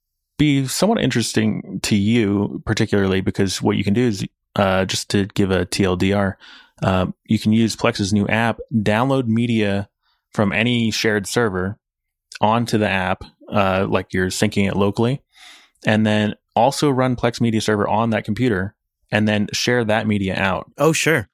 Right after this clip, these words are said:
Speaker 2: sure.
Speaker 1: It's really easy and it's got a nice, like, U I. It's not an intended use for the app, but it does work. So check that one out.
Speaker 2: I just found it. I will.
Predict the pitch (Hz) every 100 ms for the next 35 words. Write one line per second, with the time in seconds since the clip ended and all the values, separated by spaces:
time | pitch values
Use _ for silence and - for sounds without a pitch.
0 | _ - 165 - - _ 113 - - 107
1 | 123 139 127 - 120 120 131 131 - 104
2 | 101 95 - 107 98 104 107 - 98 -
3 | 104 104 101 107 107 110 _ _ - 113
4 | 127 139 110 104 - 131 127 104 113 -
5 | 104 98 110 - _ 107 98 107 95 95
6 | 82 - - _ _ _ - - 92 92
7 | - - 143 - 127 113 92 - _ _
8 | 120 143 135 156 - 185 156 90 113 131
9 | 151 190